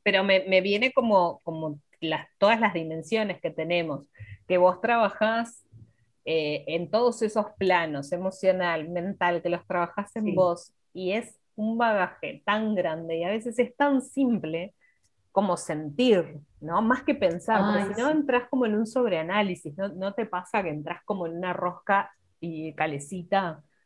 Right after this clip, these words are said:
Speaker 1: y sentís que es para un lado,
Speaker 2: Sí.
Speaker 1: y lo que te genera el sobreanálisis es la parálisis por análisis?
Speaker 2: Exacto, sí, sí, tal cual. Este,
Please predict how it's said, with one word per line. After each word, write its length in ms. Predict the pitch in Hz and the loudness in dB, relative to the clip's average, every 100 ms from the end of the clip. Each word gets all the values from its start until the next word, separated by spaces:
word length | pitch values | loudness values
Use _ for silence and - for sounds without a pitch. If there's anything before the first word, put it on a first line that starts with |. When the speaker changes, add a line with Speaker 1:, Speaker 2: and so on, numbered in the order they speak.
| _ _ _ | _ _ _
Speaker 1:
y 100 | 175 | -14
sentís 560 | - - 165 - 277 | -4 -4 0 0 0
que 80 | - | -4
es 60 | 214 | -6
para 240 | - 190 175 | 2 4 4
un 180 | 165 | 2
lado, 560 | 175 190 208 202 180 175 | 8 8 8 8 4 0
Speaker 2:
Sí. 120 | 175 - _ _ _ _ | -12 -20 _ _ _ _
Speaker 1:
y 240 | 160 170 | -8 -4
lo 160 | 156 139 | -2 -2
que 80 | 147 | -2
te 180 | 156 | -4
genera 380 | 147 170 156 - - | -2 -2 2 8 8
el 80 | |
sobreanálisis 1080 | - - 190 185 180 180 196 202 208 170 147 - | 10 12 12 12 6 6 4 2 0 -2 -4 -2
es 420 | 170 185 - - _ _ _ _ | 0 0 -4 -20 _ _ _ _
la 220 | 190 190 | 6 8
parálisis 560 | 175 175 214 214 175 - | 6 6 6 4 -2 -4
por 180 | 160 151 | -4 -4
análisis? 640 | - 185 220 226 170 147 147 _ _ _ _ _ _ _ _ _ _ _ _ _ | -2 -2 -2 -4 -6 -10 -10 _ _ _ _ _ _ _ _ _ _ _ _ _
Speaker 2:
Exacto, 840 | - 202 - 202 185 - 180 - - | 0 0 4 4 4 2 -2 -2 -10
sí, 520 | - 214 196 185 - - - - - | 0 4 4 2 -8 -16 -20 -20 -20
sí, 400 | - 208 175 180 - | 0 2 2 -2 -2
tal 240 | 202 202 202 | 4 4 6
cual. 340 | 180 175 175 - - - | 4 2 -2 -6 -6 2
Este, 840 | 214 214 220 208 196 190 180 165 | 6 6 8 8 8 8 6 4